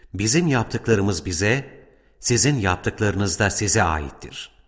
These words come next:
Biz ona gönülden bağlanmışızdır." Yoksa siz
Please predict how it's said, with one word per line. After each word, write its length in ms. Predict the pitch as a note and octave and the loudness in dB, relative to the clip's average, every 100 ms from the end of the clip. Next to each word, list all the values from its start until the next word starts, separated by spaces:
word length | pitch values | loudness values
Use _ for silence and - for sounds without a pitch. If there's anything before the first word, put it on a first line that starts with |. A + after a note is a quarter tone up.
| _ _ _ _ - | _ _ _ _ -8
Biz 500 | F2+ A#2+ A2+ - - - _ C3 | -2 0 2 0 -2 -14 _ 0
ona 260 | C#3 C3 | 4 4
gönülden 760 | F#2 A#2 A#2+ A#2 A#2+ A#2 F2 E2+ | 4 2 2 4 6 6 4 0
bağlanmışızdır." 1120 | E2+ E2 E2 D#2 - F2+ D2+ - - - _ _ _ _ _ _ _ _ _ _ _ _ - | 0 0 -2 -4 -6 -8 -8 -12 -16 -18 _ _ _ _ _ _ _ _ _ _ _ _ 2
Yoksa 400 | C3 E3 - D#3+ | 4 6 4 4
siz 500 | - D#3 D3 - | 4 2 2 -2